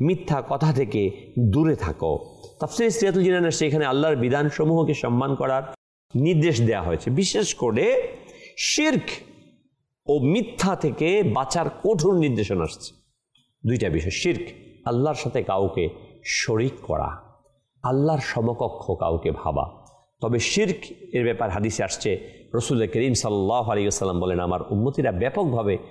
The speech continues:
শিরকের মধ্যে শরিক হবে না, অংশগ্রহণ করবে না।" আল্লাহ তাআলা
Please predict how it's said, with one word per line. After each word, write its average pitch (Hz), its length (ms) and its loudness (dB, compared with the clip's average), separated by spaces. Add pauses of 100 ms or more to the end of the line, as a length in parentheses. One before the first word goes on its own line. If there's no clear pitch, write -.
(260)
শিরকের 196 460 0
মধ্যে 131 180 2
শরিক 113 400 -2
হবে 78 160 0
না, 67 200 -4 (140)
অংশগ্রহণ 95 500 0
করবে 73 260 -2
না।" 65 80 -6 (640)
আল্লাহ 104 260 0
তাআলা 85 400 -2